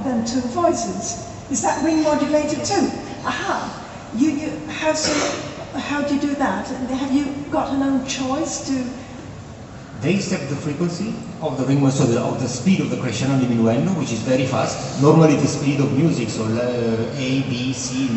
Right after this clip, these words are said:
Speaker 2: normally tones of music. So imagine a crescendo and diminuendo, uh, three hundred times a second. You can't hear the three hundred times, but you hear these other voices. So whatever sound it is sent, uh, a piano cannot make a cresce-, uh,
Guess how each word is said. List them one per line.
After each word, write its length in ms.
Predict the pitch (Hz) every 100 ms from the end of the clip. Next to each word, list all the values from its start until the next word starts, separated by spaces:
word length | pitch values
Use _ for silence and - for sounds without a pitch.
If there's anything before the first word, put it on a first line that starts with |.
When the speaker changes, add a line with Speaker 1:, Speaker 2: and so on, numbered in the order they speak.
| 113
Speaker 2:
normally 380 | 139 139 135 113
tones 340 | 131 139 131
of 140 | 107 98
music. 300 | 101 - - - -
So 120 | - 123
imagine 320 | 123 135 139
a 100 | 127
crescendo 500 | 123 127 131 131 120
and 80 | 117
diminuendo, 600 | 117 113 120 143 151 156
uh, 840 | - - - 127 127 123 117 113 104
three 200 | 143 135
hundred 260 | 135 -
times 260 | - 123 127
a 60 | 113
second. 480 | 135 113 98 - - - - -
You 80 | 101
can't 220 | 120 117
hear 260 | 113 143 143
the 100 | 113
three 160 | 113 104
hundred 240 | 101 95
times, 240 | 151 165 139
but 120 | 113
you 80 | 107
hear 220 | 135 135
these 180 | 120 -
other 180 | 113 104 98
voices. 480 | 101 104 104 - - - -
So 60 | 131 -
whatever 380 | 160 165 185 175
sound 380 | 170 170 170 165
it 140 | 139
is 80 | 127
sent, 400 | - 170 202 233 - - - - 139
uh, 440 | 143 143 - 123
a 0 | -
piano 220 | 165 190
cannot 300 | 180 180 170
make 160 | 170 -
a 100 | - 135
cresce-, 240 | 117 -
uh, 160 | 135